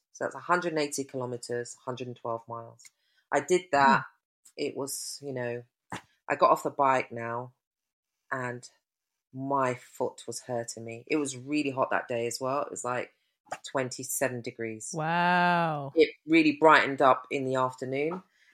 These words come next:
Speaker 1: The clouds started clearing, and then it just got really hot. Now, I,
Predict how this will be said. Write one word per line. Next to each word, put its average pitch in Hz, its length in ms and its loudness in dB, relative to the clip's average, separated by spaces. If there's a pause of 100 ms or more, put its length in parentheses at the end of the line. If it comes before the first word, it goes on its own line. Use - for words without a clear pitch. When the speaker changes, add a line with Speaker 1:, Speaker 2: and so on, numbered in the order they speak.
Speaker 1:
The 123 60 -6
clouds 135 400 4
started 123 280 4
clearing, 123 440 0
and 123 180 -6
then 123 120 -6
it - 100 -10
just - 180 -12
got - 160 0
really 127 540 -4
hot. 123 320 -2 (960)
Now, 151 180 6
I, 247 340 10